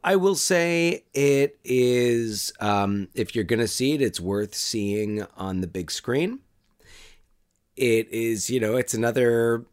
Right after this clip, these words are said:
impressive Brad Pitt performance. And I don't, because it's, it's a current release, I don't wanna say much about it. I do wanna say it definitely has that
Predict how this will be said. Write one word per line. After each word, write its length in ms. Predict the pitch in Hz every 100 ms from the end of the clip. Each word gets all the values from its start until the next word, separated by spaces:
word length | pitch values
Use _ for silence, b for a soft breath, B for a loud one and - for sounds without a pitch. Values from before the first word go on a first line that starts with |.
| -
impressive 840 | 117 107 - 110 107 131 110 117 _ -
Brad 520 | 87 92 101 117 113
Pitt 340 | 104 101 -
performance. 840 | - 113 - 85 80 92 139 - - _ b b b b b b -
And 480 | 107 104 107 107 160
I 100 | 190
don't, 340 | 185 156 143
because 300 | 156 143 123
it's, 180 | 113 -
it's 220 | 123 123
a 80 | 143
current 280 | - 120 98
release, 360 | 95 139 185 -
I 80 | 104
don't 260 | 107 101
wanna 200 | 98 98
say 220 | 90 104 90
much 280 | 90 85
about 300 | 90 98 107
it. 120 | 123 104
I 80 |
do 180 | 92 101
wanna 180 | 95 92
say 220 | - 92
it 60 | 90
definitely 480 | 104 92 101 87 87
has 580 | 82 95 87 87 82 B B B B B
that 400 | 120 110 95 92